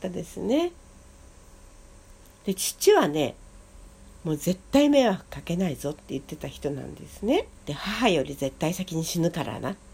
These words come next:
言ってたんですね。それで、もちろんその通りになりましたし、あとね、もうね、もしも自分が具合悪くなった時には、もう構わないから、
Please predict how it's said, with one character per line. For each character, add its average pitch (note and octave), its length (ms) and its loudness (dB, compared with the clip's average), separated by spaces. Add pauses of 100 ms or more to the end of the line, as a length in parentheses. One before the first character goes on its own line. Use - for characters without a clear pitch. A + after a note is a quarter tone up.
(320)
言 C#3+ 100 -2
っ - 20 -6
て C3+ 160 -6
た G#2+ 140 -6
ん - 60 -8
で D3+ 120 -14
す - 140 -14
ね。 A#3+ 220 0 (920)
そ - 240 -2
れ E3+ 100 -2
で、 E3+ 240 4 (1200)
も E3+ 120 0
ち C#4 140 4
ろ A3 80 8
ん G3 40 4
そ G#3 140 0
の G#3 120 2
通 A3 220 6
り F3+ 100 -2
に E3+ 100 0
な D#3+ 80 0
り C#3+ 120 2
ま D#3+ 160 0
し - 80 -8
た D3 120 -6
し、 - 360 0 (1600)
あ - 140 -8
と E3 120 -4
ね、 E3 440 -2 (1040)
も F3 160 2
う - 20 2
ね、 D3 120 2
も F#3 140 0
し A4+ 140 4
も G4 60 10
自 G3+ 200 2
分 F#3 140 2
が F3+ 100 0
具 F3+ 160 0
合 F3+ 200 2
悪 F3+ 200 0
く E3+ 100 -6
な D#3 100 -2
っ D3+ 40 -6
た - 100 -14
時 C#3+ 280 -12
に C3+ 120 -6
は、 C#3 240 -2 (1000)
も D3 60 -4
う D3+ 40 -10
構 G3+ 280 0
わ G#3 160 4
な D#3+ 120 2
い D3+ 80 -4
か C3+ 160 -6
ら、 B2 200 -4